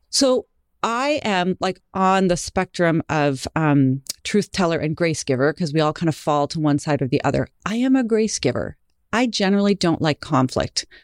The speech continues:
I generally want to keep my friends. But there is something about violating the rights and well-being of kids that will even get me to be politically engaged. So I started writing about why marriage is a matter of justice for children,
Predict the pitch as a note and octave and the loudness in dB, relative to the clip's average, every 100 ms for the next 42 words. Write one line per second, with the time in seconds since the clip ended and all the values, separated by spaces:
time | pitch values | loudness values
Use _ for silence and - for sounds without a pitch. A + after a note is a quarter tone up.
0 | - F#3 E3+ - G#3+ B3 F#3 F3 E3+ E3 | -4 -2 0 0 0 2 0 0 0 -2
1 | F3+ - - D#3+ D3+ C#3+ - - - - | -4 -2 0 2 2 0 -2 -4 -4 -6
2 | - - _ - - - - - - _ | -8 -10 _ -20 -18 -16 -18 -20 -20 _
3 | _ - A3+ - A#3 C#4+ - - G#3 G3+ | _ -4 -4 0 0 0 -4 -2 -2 0
4 | G3+ G3 - - B1+ - - _ _ _ | 0 -2 -2 -4 -4 -4 -8 _ _ _
5 | - - - _ - E3 F#3 F#3+ A3 G3 | -20 -16 -18 _ -10 -2 0 0 0 -2
6 | F3 E3 D3+ D3 D3+ E3 D3+ D3 C#3+ D3 | 0 0 0 0 -2 0 2 2 2 2
7 | C#3 C3 - D3+ G#1 - - - _ - | 2 0 -6 -4 -4 -4 -6 -12 _ -20
8 | _ _ - E3+ F3+ - F3+ F3+ F#3+ F3 | _ _ -4 0 0 0 0 2 0 0
9 | D#3 D#3 E3 E3+ F3 C#3+ - D3 - - | -2 -4 0 4 4 2 -2 -10 -8 -2
10 | D3+ D3 - D#3 D3+ D3+ - A#2 - D3+ | 2 2 4 2 0 -2 -2 -2 -2 -4
11 | C#3+ C3+ G2 - - - - - - - | 0 0 0 -2 -6 -6 -14 -20 -12 -2
12 | A#3+ A3 G#3+ - F#3+ G3 G3 G3+ F#3 E3+ | 2 2 0 -2 -2 -2 -2 -2 -2 -2
13 | E3+ E3+ E3+ F3 D#3+ E3+ E3 D#3 D3+ D3 | -2 -4 -6 -4 -4 -2 0 2 2 0
14 | D3+ D#3 C#3+ C#3+ C#3+ - B2+ - - - | -4 -4 -4 -2 -2 -2 -4 -4 -6 -4
15 | C#3+ - - - D#3 | -4 -2 -4 -4 -8